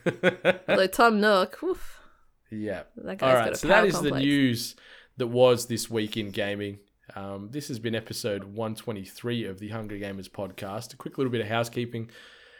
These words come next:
Speaker 1: Be sure to rate, review, subscribe us on the iTunes, on Spotify, on any podcast platform that you have found us, because it absolutely means the world.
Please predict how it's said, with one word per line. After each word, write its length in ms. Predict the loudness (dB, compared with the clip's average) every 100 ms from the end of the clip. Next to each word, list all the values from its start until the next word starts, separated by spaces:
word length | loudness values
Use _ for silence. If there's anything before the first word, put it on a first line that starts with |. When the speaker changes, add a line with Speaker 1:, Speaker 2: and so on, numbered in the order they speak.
| _ _ _
Speaker 1:
Be 80 | -8
sure 180 | -2 2
to 80 | 4
rate, 240 | 2 2
review, 200 | 0 -4
subscribe 540 | -4 -8 0 4 4 2
us 120 | -4
on 160 | -4
the 100 | 0
iTunes, 640 | 4 4 2 0 0 0 -2
on 80 | -8
Spotify, 880 | -2 0 0 0 0 0 0 -2 -4
on 360 | -4 -4 -6 -10 _
any 380 | -4 -2 -2 -4
podcast 600 | -4 -2 -2 0 -2 -2
platform 500 | -6 -6 -8 -8 -8
that 120 | -10
you 180 | -10 -12
have 260 | -12 -12 -14
found 420 | -4 0 2 0
us, 300 | -4 -6 -14 -14
because 360 | -8 -8 -8
it 120 | -10 -8
absolutely 400 | -8 -8 -8 -6
means 240 | -6 -8
the 80 | -10
world. 500 | -2 2 4 2